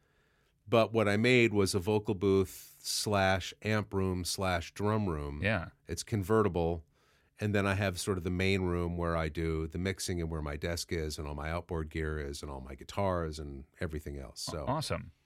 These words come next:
Speaker 1: Yeah.
Speaker 2: And this is all
Speaker 1: So
Speaker 2: in your home?
Speaker 1: All in my home. And so for the past two years, every, every book has been over Zoom, like, directed over Zoom or self-directed. Half the books I do are self-directed.
Speaker 2: Yeah, I was kinda wondering that. I've, I've, I've
Speaker 1: Hmm.
Speaker 2: done both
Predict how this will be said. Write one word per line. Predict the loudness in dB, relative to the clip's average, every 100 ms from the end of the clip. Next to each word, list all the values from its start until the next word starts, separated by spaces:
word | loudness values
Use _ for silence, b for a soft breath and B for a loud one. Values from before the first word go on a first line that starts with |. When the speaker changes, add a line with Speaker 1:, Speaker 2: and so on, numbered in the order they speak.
| _ _ _ _
Speaker 1:
Yeah. | 0
Speaker 2:
And | 2
this | 4
is | 6
all | 6
Speaker 1:
So |
Speaker 2:
in | 6
your | 4
home? | 2 0 -6 _ b b b _ _ _ _ _ _ _ _ _ _ _ 2
Speaker 1:
All | 6 8
in | 8
my | 6
home. | 6 4
And | 2 -2
so | -4
for | -2
the | -2
past | 0 0 0
two | -2
years, | 0 2 4 4 2 0 -2
every, | 0 2 2 2 2 -2 -2
every | 0 0
book | 0 0 0 -2
has | -6 -4
been | -4 -2 -2 -4 -2
over | -2 0
Zoom, | -2 -2 -4 -4
like, | -6
directed | -4 -2 -2 -2
over | -4 -4 -4
Zoom | -2 0 0 0
or | 4 4 4
self-directed. | 2 -2 -2 -8 -6 -10 -12 -16
Half | 4 4 4
the | 0
books | 0
I | -2
do | -2 -4
are |
self-directed. | -4 -6 -8 -10 -12 -8 -2
Speaker 2:
Yeah, | -2
I |
was | 0
kinda | -2 0
wondering | 0 2
that. | 4 4 4
I've, | 2
I've, | 0 0 -2
I've | -2
Speaker 1:
Hmm. | 2
Speaker 2:
done | 2 2
both | 4 6 4 0